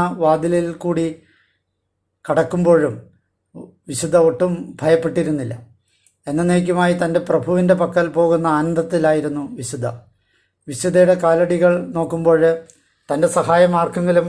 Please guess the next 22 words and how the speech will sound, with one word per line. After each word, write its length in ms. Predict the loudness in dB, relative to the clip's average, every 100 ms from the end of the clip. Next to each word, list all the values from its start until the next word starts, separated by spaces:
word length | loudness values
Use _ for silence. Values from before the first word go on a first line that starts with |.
| -2
ആവശ്യമുണ്ടെന്നറിയുന്ന 960 | -4 -2 -4 -2 -2 0 2 2 0
നിമിഷം 380 | -4 -4 -4 -4
തന്നെ 260 | -2 -4 -6 -10 _ _ _ -12
ഒട്ടും 260 | -4 -2 0
മടി 180 | 0 2
കൂടാതെ 380 | 4 4 4 4
തന്നെ 280 | 2 -4 -8 -14 _ _ -2
അവരെ 240 | 2 4
സഹായിക്കുവാൻ 680 | 2 -2 0 0 2 2 2
ഇറങ്ങി 260 | -2 -4 -4
പുറപ്പെടുമായിരുന്നു. 840 | -4 -4 -4 -4 -4 -6 -8 -16 -20 _ _ _ _ _ _ -8
അടുത്ത 220 | -4 2
പ്രാവശ്യം 500 | 4 4 4 0 -6
നിങ്ങളുടെ 320 | -4 -2 0
സഹായം 440 | 0 0 4 2 2
ആരെങ്കിലും 420 | 0 0 0 -2 -2
ആവശ്യപ്പെടുകയാണെങ്കിൽ 1040 | -2 -4 -4 0 0 4 4 2 0 -4 -4 -14 _ _ _
നിസ്സാര 360 | -10 -2 2 4
കാരണങ്ങൾ 480 | 4 2 0 0 0
പറഞ്ഞ് 360 | 2 2 0 -4 -6
അവരെ 200 | -2 2
ഒഴിവാക്കരുത്. 640 | 2 4 2 0 -4 -8